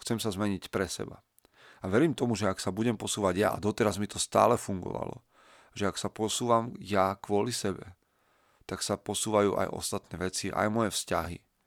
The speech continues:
aj moja práca, aj Mužom S K.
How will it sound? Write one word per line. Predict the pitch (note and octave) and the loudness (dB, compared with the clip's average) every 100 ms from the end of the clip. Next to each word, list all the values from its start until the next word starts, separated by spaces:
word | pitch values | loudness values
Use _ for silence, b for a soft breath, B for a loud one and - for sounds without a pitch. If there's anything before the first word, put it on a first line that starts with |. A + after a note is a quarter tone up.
| _ _ _ _ _ _ _ _ _ _ _ | _ _ _ _ _ _ _ _ _ _ _
aj | - G2 | -2 0
moja | A2+ A2 | 2 2
práca, | - G2+ - - - - _ _ _ _ _ _ _ _ _ _ _ _ _ _ _ - | 0 -6 -8 -10 -14 -20 _ _ _ _ _ _ _ _ _ _ _ _ _ _ _ -6
aj | - G2 A2+ G#2+ G2+ A2 | 0 4 4 2 -2 -6
Mužom | G2+ F#2+ G2 | -4 -4 -8
S | F2 | -10
K. | - F2 | -12 -14